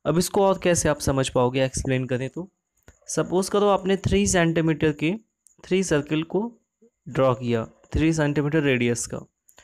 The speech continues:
और उनको कट कर लिया, और जितने भी सर्कल्स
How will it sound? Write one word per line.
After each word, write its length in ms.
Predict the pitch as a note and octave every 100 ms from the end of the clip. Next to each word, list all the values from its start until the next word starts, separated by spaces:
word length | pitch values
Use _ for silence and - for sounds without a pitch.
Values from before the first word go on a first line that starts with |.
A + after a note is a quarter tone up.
| _ _ _
और 220 | - D#3 F3+
उनको 220 | F3+ F#3+
कट 240 | F3 D#3+
कर 180 | - B2
लिया, 320 | A#2+ A#2+ A#2+ - _ _ _ _ _ _ _ _ _ _ -
और 160 | E3 C#3+
जितने 300 | E3 E3+ F#3+
भी 80 |
सर्कल्स 600 | G3+ F3 E3 F#3 F#3 -